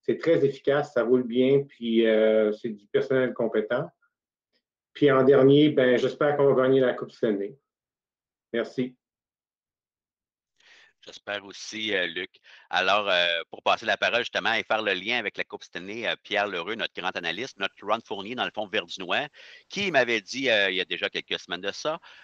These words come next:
Speaker 2: euh, « Ah, J F, euh, Montréal passera pas à Toronto. » Moi, je te le dis, puis là, il regarde son pool de hockey. Alors, mais il s'est finalement, euh, très trompé dans ce cas-ci.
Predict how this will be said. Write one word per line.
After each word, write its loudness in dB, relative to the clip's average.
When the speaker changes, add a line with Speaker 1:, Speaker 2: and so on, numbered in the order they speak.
Speaker 2:
euh, « 2
Ah, 2
J -4
F, -4
euh, -6
Montréal -6
passera -8
pas -8
à -10
Toronto. » -12
Moi, -14
je -16
te -10
le -20
dis, -14
puis -10
là, -10
il -6
regarde -6
son -14
pool -18
de -10
hockey. -10
Alors, -6
mais -18
il -20
s'est -6
finalement, -6
euh, -6
très -2
trompé -8
dans -4
ce -8
cas-ci. -8